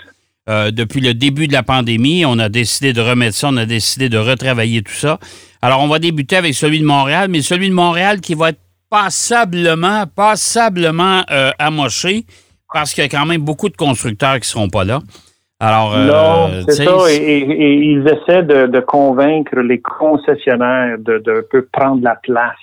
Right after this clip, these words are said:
Speaker 2: des, des, euh,
Speaker 1: Ouais, mais,
Speaker 2: manufacturiers.
Speaker 1: mais, mais tu sais comme moi, Pierrot, que la problématique
Speaker 2: Mais
Speaker 1: qu'on connaît actuellement,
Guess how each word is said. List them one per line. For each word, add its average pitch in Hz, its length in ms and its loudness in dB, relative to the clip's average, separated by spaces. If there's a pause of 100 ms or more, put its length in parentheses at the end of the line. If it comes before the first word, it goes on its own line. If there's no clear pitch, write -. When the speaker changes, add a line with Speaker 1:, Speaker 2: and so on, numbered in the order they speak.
Speaker 2:
des, 113 180 -6
des, 110 400 -8
euh, 113 260 -2
Speaker 1:
Ouais, 123 220 2
mais, 123 260 2
Speaker 2:
manufacturiers. 123 160 -4
Speaker 1:
mais, 120 260 0
mais 120 180 -2
tu - 100 -8
sais 147 180 -2
comme 113 200 0
moi, 123 140 0
Pierrot, 110 360 -2
que 107 120 -4
la 98 220 0
problématique 117 800 0
Speaker 2:
Mais 110 60 -2
Speaker 1:
qu'on 95 160 0
connaît 113 280 0
actuellement, 101 540 -2